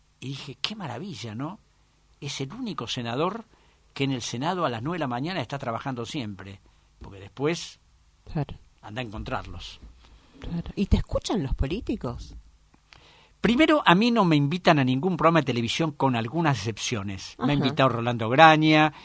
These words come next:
Speaker 1: me han invitado en C cinco N, pero claro, en C cinco N me invitaban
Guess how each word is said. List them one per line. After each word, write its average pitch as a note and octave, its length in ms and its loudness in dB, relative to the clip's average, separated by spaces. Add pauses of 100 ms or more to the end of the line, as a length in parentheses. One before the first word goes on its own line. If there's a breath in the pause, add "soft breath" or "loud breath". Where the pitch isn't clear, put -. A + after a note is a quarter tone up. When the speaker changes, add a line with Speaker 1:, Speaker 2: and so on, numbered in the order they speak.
(240 loud breath)
Speaker 1:
me A#2+ 100 0
han B2+ 80 2
invitado A#2+ 360 0
en A#2 60 0
C B2 140 -2
cinco A2 400 -2
N, D3 560 4
pero D#3+ 200 0
claro, A2+ 360 4 (440 loud breath)
en C#3+ 100 0
C G#3+ 120 2
cinco G3 320 2
N G3+ 140 4
me F3+ 80 4
invitaban E3+ 720 4